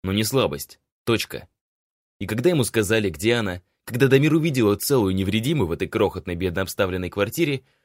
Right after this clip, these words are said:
в крови ядом закипела ярость и глухое раздражение.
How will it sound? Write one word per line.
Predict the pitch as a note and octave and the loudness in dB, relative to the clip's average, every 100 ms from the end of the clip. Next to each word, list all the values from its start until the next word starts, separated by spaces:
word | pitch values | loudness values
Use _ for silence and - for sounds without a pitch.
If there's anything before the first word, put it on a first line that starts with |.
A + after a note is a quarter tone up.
| _ | _
в | - | -2
крови | E3+ G3+ | 2 2
ядом | F3 F3+ D#3 A#2+ | 4 2 2 0
закипела | G#2+ G2+ F2 A2 | -2 -4 0 2
ярость | F2+ E2+ A2 G2+ - - | 2 2 2 2 -4 -6
и | B2+ | -2
глухое | C3 G#2+ - E2 | 0 0 0 -2
раздражение. | E2+ E2 G#2+ A#2 B2 F2+ E2 D#2 | -2 -2 -2 0 -2 -2 -4 -8